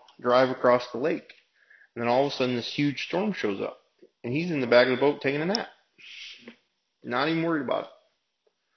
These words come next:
And the disciples all freak out. "Why are you trying to kill us, Jesus?" He's like, "Where's your faith?" Hush, hush.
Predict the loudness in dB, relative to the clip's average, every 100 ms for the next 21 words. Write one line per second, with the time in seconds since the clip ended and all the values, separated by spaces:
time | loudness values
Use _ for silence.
0 | _ _ _ _ -8 -6 -2 0 0 -4
1 | -6 -8 -6 -4 -2 -4 -2 -4 -4 -4
2 | -2 4 4 4 2 -2 -6 -2 0 0
3 | -2 -8 -12 -12 -16 -20 _ _ _ _
4 | _ _ _ _ _ _ _ -6 -4 -2
5 | 0 0 -2 -6 -6 -4 -4 -4 -8 -20
6 | -20 _ _ _ _ _ _ _ _ _
7 | -8 -6 -8